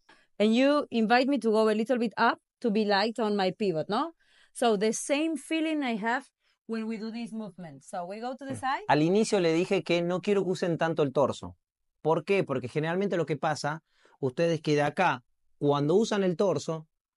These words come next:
Speaker 2: se olvidan del pivot. ¿Ok? Y lo más importante en el movimiento es, es el pivot.
Speaker 1: So Neri says that before he told you to do not use the, the, use the upper body,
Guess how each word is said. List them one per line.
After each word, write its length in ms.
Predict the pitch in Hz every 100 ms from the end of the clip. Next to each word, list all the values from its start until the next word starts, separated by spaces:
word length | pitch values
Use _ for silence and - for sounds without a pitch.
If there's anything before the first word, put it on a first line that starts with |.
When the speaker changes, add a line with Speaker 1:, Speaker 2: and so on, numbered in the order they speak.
| _ _
Speaker 2:
se 240 | - - 180
olvidan 360 | 165 190 185
del 140 | 160 147
pivot. 420 | 143 127 107 - _ _ _ _ _ _ _ _ _ _
¿Ok? 200 | 101 107 135 127
Y 80 | 143
lo 100 | 143
más 180 | 160 180
importante 480 | 190 165 156 190 190
en 60 | 170
el 40 |
movimiento 460 | 151 147 165 180 185
es, 160 | - - _
es 220 | 151 -
el 120 | 131 123
pivot. 360 | 120 107 92 _ _ _ _ _
Speaker 1:
So 200 | - 196
Neri 240 | 190 214
says 260 | 226 233 -
that 200 | 196 175 - _ _ _ _ _
before 580 | 196 - 220 240 311 330
he 140 | - 190
told 320 | - 202 196
you 240 | 262 294 240
to 220 | 220 190
do 140 | 175
not 240 | 208 226 254
use 200 | 247 -
the, 260 | 202 180 - _ _ _
the, 100 | 175
use 240 | 185 220 185
the 180 | 196
upper 240 | 190 240 214
body, 360 | 208 233 320